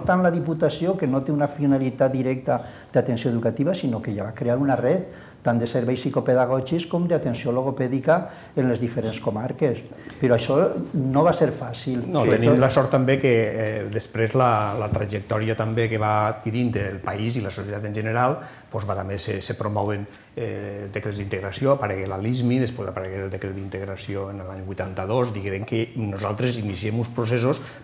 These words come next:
Speaker 2: però, mm, després van, eh, diguem, eh,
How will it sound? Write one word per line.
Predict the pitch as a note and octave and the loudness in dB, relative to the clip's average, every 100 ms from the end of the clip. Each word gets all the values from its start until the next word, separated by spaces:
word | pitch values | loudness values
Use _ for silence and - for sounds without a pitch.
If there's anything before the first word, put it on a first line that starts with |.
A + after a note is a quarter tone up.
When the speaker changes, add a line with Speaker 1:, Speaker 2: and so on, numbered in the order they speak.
| - | -2
Speaker 2:
però, | A2 C3 C#3 - | 2 2 2 -4
mm, | A2 G2+ G2 F#2+ | -4 -4 -6 -10
després | - G2+ G#2+ A2+ | -8 -6 -4 -2
van, | G2+ G2+ A2 | -4 -4 -4
eh, | A#2 A#2 A#2 G#2 | -6 -6 -8 -8
diguem, | G2+ G#2 A#2+ A#2 - - | -6 -4 -4 -6 -14 -14
eh, | - E2+ C3 C3 C4 | -10 -10 -10 -10 -12